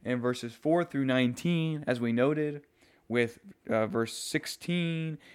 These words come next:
and in verse nineteen through, uh, verse eighteen through nineteen,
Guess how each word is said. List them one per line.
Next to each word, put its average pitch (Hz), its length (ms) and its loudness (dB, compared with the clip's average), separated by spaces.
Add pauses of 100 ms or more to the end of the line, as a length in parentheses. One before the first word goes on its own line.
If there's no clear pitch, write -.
(200)
and 120 420 4
in 117 380 0
verse 113 500 2 (260)
nineteen 151 880 2 (300)
through, 113 340 2
uh, 127 200 10
verse 127 260 6
eighteen 147 460 2
through 120 180 -2
nineteen, 151 800 0